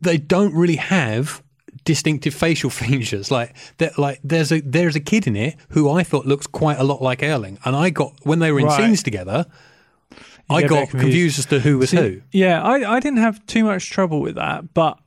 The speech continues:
Speaker 2: you, I mean, they're right. They're obviously part of their, part of their, uh, I don't know what you call it, educa-, it's not
Speaker 1: Well, they
Speaker 2: really
Speaker 1: get
Speaker 2: edu-,
Speaker 1: there, and
Speaker 2: their
Speaker 1: immediately,
Speaker 2: punishment,
Speaker 1: like,
Speaker 2: I suppose.
Speaker 1: their
Speaker 2: They're
Speaker 1: identity and their humanity is stripped.
Speaker 2: Exactly, the, they're a number, and they
Speaker 1: They have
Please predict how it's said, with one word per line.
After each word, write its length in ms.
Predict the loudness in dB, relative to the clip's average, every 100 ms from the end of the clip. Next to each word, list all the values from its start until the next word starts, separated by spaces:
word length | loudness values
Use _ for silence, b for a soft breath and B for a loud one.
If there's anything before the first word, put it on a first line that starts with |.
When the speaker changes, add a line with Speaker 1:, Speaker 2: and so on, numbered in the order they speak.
| _ -4
Speaker 2:
you, 280 | 2 4 4
I 140 | 4
mean, 160 | 2 4
they're 100 | 2
right. 180 | 2 4
They're 140 | 4
obviously 580 | 4 2 0 0 0 -2 B B B
part 280 | 2 2 0
of 140 | -2
their, 360 | 0 2 0 -4 b b b b b _ _ -2
part 260 | 0 0
of 120 | 0
their, 400 | 0 0 0 -2 -6
uh, 640 | -6 -4 -4 -6 -10 -10 -16 _ -20 -20 _ _ _ _ _ _ _ _ _ _ _ _ -14
I 100 | -10
don't 180 | -6
know 60 | -6
what 100 | -6
you 60 | -6
call 260 | -2 0
it, 80 | 0
educa-, 500 | -2 -4 -6 -4 -4
it's 160 | -4 0
not 100 | 2
Speaker 1:
Well, 60 |
they 100 | 2 2
Speaker 2:
really 120 | 2
Speaker 1:
get 80 | 2
Speaker 2:
edu-, 20 |
Speaker 1:
there, 140 | 2
and 100 | 2
Speaker 2:
their 80 | 2 4
Speaker 1:
immediately, 200 | 4 4
Speaker 2:
punishment, 360 | 4 4 2
Speaker 1:
like, 60 | 0
Speaker 2:
I 20 |
suppose. 260 | 0 2 4
Speaker 1:
their 80 | 4
Speaker 2:
They're 80 | 4
Speaker 1:
identity 400 | 4 2 0 0
and 100 | 0
their 60 | 0
humanity 520 | 0 0 0 0 -2
is 80 | -2
stripped. 260 | -2 0 0
Speaker 2:
Exactly, 440 | 2 2 2 0
the, 220 | 2 2
they're 180 | 2 2
a 60 | 4
number, 520 | 4 4 4 2 0
and 320 | -2 -2 -2 -4
they 120 | -2
Speaker 1:
They 60 |
have 180 | 0 0